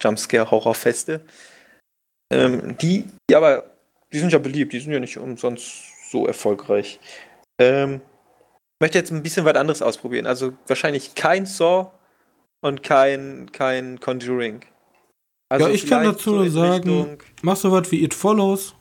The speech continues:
Speaker 2: was mit
Speaker 1: Ja,
Speaker 2: guter
Speaker 1: vielleicht
Speaker 2: Atmosphäre
Speaker 1: sowas.
Speaker 2: oder so. So was
Speaker 1: Genau,
Speaker 2: wie
Speaker 1: das hat er
Speaker 2: Hereditary.
Speaker 1: gesagt, so. Und danach Aquaman zwei.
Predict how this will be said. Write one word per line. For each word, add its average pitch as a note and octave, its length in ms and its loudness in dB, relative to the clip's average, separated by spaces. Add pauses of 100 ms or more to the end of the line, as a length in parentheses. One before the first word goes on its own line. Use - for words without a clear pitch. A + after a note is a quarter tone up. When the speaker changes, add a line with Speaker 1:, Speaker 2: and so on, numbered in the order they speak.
Speaker 2:
was D3+ 140 -4
mit E3+ 100 -2
Speaker 1:
Ja, G3+ 80 0
Speaker 2:
guter E3 220 2
Speaker 1:
vielleicht D3 120 4
Speaker 2:
Atmosphäre G3 460 2
Speaker 1:
sowas. F#3+ 120 2
Speaker 2:
oder F3+ 200 2
so. E3+ 280 0 (1200)
So D3 100 0
was C#3+ 60 4
Speaker 1:
Genau, C#3 100 6
Speaker 2:
wie B2+ 60 4
Speaker 1:
das D3 100 4
hat - 20 4
er F#3 60 4
Speaker 2:
Hereditary. E3 540 0
Speaker 1:
gesagt, D#3 140 -4
so. - 40 -20 (460)
Und C#3+ 100 -8
danach F3+ 500 -2 (640)
Aquaman C#3 520 2
zwei. - 320 -12